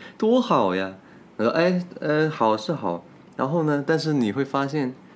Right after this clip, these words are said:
其实这个不仅仅是对于像我在国外生活的，很多，很多在国内的家长也会有这样子的，是什么呢？我最常见听到的，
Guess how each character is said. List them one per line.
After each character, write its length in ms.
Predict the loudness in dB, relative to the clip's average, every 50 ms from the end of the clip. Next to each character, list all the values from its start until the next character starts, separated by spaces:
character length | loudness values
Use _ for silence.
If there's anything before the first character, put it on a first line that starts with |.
| -20 -18 -6
其 160 | 0 2 2
实 80 | 4 4
这 120 | 4 4
个 120 | 6 4
不 220 | 4 2 2 0 2
仅 180 | 2 4 4
仅 100 | 4 4
是 160 | 2 0 -4 -4
对 180 | 0 2 2 2
于 180 | 4 2 0
像 240 | 2 2 2 2 2
我 160 | 2 2 2
在 140 | 2 0 -2
国 160 | -2 0 2
外 180 | 2 2 2 0
生 240 | -2 -4 -6 -6 -4
活 200 | -2 -2 -2 -2
的， 160 | -2 -4 -6 -10 -16 -20 -20 -20 -20 -14 -6
很 180 | -4 -2 0
多， 200 | 2 2 2 2 2 -2 -6 -8 -12 -14 -18 -20 -20 -12 -6
很 140 | -4 0 2
多 140 | 2 2
在 180 | 2 2 0 -2
国 240 | -2 0 0 2 4
内 160 | 4 4 4
的 120 | 4 4
家 200 | 2 0 -2 -4
长 220 | -6 -6 -8 -10 -10 -12 -16 -20 -20 -16 -12 -10
也 100 | -4 -2
会 100 | 0 0
有 80 | 0
这 120 | 0 0 0
样 120 | 0 -2
子 120 | -2 -6
的， 120 | -8 -10 -8
是 160 | -6 -4 -2
什 120 | -2 -2 -2
么 80 | -2
呢？ 220 | 0 -2 -2 -4 -6 -12 -20 -20 -20 -20 -20 -20 -20 -20 -12 -4
我 440 | 2 4 4 6 6 6 6 4 2 -2 -8 -18 -20 -20 -18
最 260 | -4 0 4 4 4 4
常 380 | 2 0 -2 -2 -2 -2 -2
见 240 | -2 0 2 2 2 0
听 260 | -2 -4 -4 -2 0
到 200 | 0 0 0 0
的， 200 | -2 -2 -4 -6